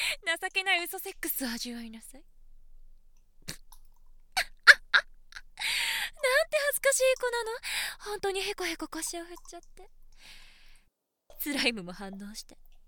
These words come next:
ジュルジュル吸い付いちゃってる。ほらほら、前立腺も指でグリグリ、グリグリ。<laughs> すごいうめき声。いけ、いっちゃえ。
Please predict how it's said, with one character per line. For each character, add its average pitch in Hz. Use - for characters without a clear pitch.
ジ 240
ュ -
ル 247
ジ 202
ュ 196
ル 196
吸 -
い 262
付 -
い 294
ち -
ゃ -
っ -
て -
る。 -
ほ -
ら -
ほ 233
ら、 233
前 277
立 277
腺 302
も 311
指 302
で 254
グ 240
リ 247
グ 269
リ、 392
グ 427
リ 392
グ 403
リ。 415
<laughs> -
す -
ご 277
い 415
う 392
め 330
き -
声。 320
い 285
け、 240
い 294
っ -
ち -
ゃ 285
え。 -